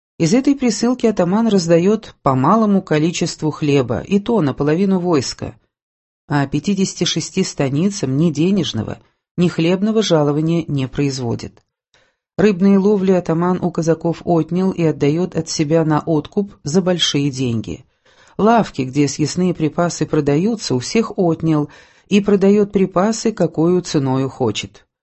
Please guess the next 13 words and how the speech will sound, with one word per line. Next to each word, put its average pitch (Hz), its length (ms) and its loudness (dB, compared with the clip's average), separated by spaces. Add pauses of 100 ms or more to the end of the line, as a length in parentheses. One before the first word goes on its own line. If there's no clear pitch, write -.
(300)
От 175 180 0
его 185 220 2
злобы 170 380 0
двое 165 340 0
старшин, 151 720 -2 (1080)
Котлюбанцев 196 840 2
и 190 160 0
Фальчинский, 151 960 -4
с 135 140 -8
Дону 180 340 2
бежали 151 420 0
неведомо 135 540 -2
куда. 120 420 -4